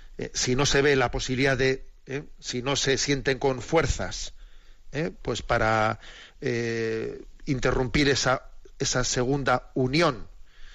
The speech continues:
que ante Dios, que ante Dios es adulterio, se pide por lo menos que tengan, eh, la capacidad de vivir en continencia, como Osvaldo dice en su, en su consulta que están haciendo,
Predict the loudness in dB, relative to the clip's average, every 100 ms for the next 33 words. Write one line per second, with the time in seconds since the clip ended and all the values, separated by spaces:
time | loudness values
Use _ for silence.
0 | -16 -2 0 0 0 0 4 4 2 -4
1 | -8 -20 -18 -18 -16 -18 -16 -14 -10 -2
2 | -2 0 2 2 0 -4 -2 0 2 0
3 | 0 2 4 4 2 -2 -10 -14 -16 -16
4 | -12 -4 -2 0 4 2 2 0 0 0
5 | 0 0 0 2 2 0 0 0 0 0
6 | 0 2 0 0 2 4 4 4 2 0
7 | 2 2 2 -2 0 0 2 2 2 2
8 | 0 -2 -4 -6 -8 -2 -2 0 -2 0
9 | 0 0 0 -2 2 2 4 2 2 2
10 | 0 0 2 2 0 -4 -14 -14 -14 -14
11 | -4 -2 0 -2 0 2 2 2 0 -2
12 | -6 -10 -6 0 2 4 4 4 2 2
13 | 4 4 4 2 0 -4